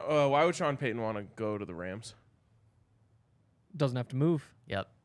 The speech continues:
Speaker 3: He loves
Speaker 2: Gets to
Speaker 3: L A.
Speaker 2: live in L A.
Speaker 1: Wow. What a, what a thing to love.
Speaker 3: From everything I've heard,
Speaker 2: <laughs> Yeah, that is weird.
Speaker 3: L A is huge for him.
Speaker 2: Yeah.
Speaker 1: That is so, I mean
Speaker 2: It's been months of people saying, like, if, if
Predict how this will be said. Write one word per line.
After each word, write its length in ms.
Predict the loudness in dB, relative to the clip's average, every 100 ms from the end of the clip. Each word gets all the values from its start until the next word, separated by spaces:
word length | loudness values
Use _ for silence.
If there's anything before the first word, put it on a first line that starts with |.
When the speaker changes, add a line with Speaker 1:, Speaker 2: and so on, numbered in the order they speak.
| _
Speaker 3:
He 140 | -6 -2
loves 300 | 0 0 0
Speaker 2:
Gets 120 | 2 2 4
to 60 |
Speaker 3:
L 40 | 6
A. 20 |
Speaker 2:
live 140 | 6
in 80 | 6
L 180 | 6 6
A. 220 | 6 2 -4 _ _ _ _ _ _ _ -10
Speaker 1:
Wow. 380 | -4 -2 -2 -4 _ _ -6
What 160 | -4
a, 80 | -4 -10 _ _
what 140 | -4 -4
a 40 |
thing 320 | -4 -4 -2
to 60 | -2
love. 220 | -2 -4 -4
Speaker 3:
From 140 | 0 2
everything 360 | 2 2 4
I've 220 | 4 4
heard, 280 | 6 6 8
Speaker 2:
<laughs> 20 |
Yeah, 200 | 6 6 2 4
that 120 | 6
is 160 | 6 4
weird. 160 | 2
Speaker 3:
L 220 | 4 6
A 160 | 4 4
is 160 | 2 -2
huge 460 | -2 0 0 -4
for 180 | -10 -12
him. 300 | -12 -14 -16 _ _
Speaker 2:
Yeah. 160 | 2 4
Speaker 1:
That 100 | 4
is 80 | 4
so, 380 | 2 4 2 2
I 100 | 2
mean 320 | 2 2 0
Speaker 2:
It's 140 | 6
been 160 | 6 8
months 320 | 6 4 2
of 80 | 2
people 220 | 2 2
saying, 240 | 2 2 2
like, 180 | -2
if, 180 | -2
if 20 | -4